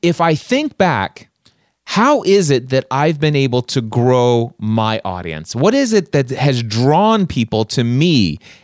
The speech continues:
and, and what I'm doing? And I, I, I,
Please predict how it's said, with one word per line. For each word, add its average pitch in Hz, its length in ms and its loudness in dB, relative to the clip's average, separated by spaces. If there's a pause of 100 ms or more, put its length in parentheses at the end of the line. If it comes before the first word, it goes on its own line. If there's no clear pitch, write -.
(140)
and, 135 400 0
and 127 300 0
what 170 280 2
I'm 160 360 -2
doing? 95 500 -10 (640)
And 170 600 2 (140)
I, 160 300 0
I, 135 240 -2 (200)
I, 127 400 -6